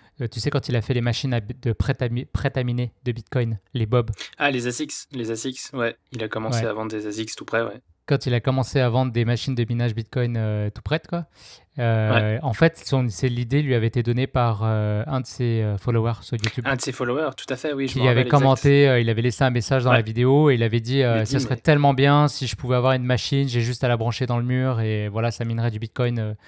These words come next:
Speaker 1: automatiquement, puis ça m'enverrait, euh, l'argent sur un wallet. » Et en fait, lui, il était, il est allé voir son frère et il lui a dit, euh, il dit, « Tain, c'est
Speaker 2: C'est-il
Speaker 1: en
Speaker 2: possible, ça ?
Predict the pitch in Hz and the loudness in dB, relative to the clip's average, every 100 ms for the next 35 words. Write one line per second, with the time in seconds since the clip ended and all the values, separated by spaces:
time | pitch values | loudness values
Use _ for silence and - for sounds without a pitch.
0 | - - - 120 123 120 - - 131 131 | -20 -10 -6 0 0 0 -2 -2 0 2
1 | - 131 120 117 120 123 123 120 113 113 | 0 0 2 2 2 2 2 2 2 0
2 | 117 120 117 113 107 117 156 - _ _ | -2 -4 -2 0 0 0 -4 -10 _ _
3 | _ _ - 117 101 - 147 - 123 101 | _ _ -4 0 0 2 0 0 -2 -2
4 | 117 113 107 104 120 117 113 120 127 113 | 0 2 0 -2 0 2 2 0 -2 -2
5 | 139 180 139 110 101 104 120 135 110 104 | 0 0 0 0 0 -2 0 0 0 0
6 | 101 - _ _ _ _ _ _ _ - | -2 -6 _ _ _ _ _ _ _ -8
7 | 101 110 107 139 120 - 101 95 95 127 | -8 -8 -6 -2 -2 -2 -2 0 0 0
8 | 127 120 - 196 180 175 | 0 -2 -2 -4 -4 -6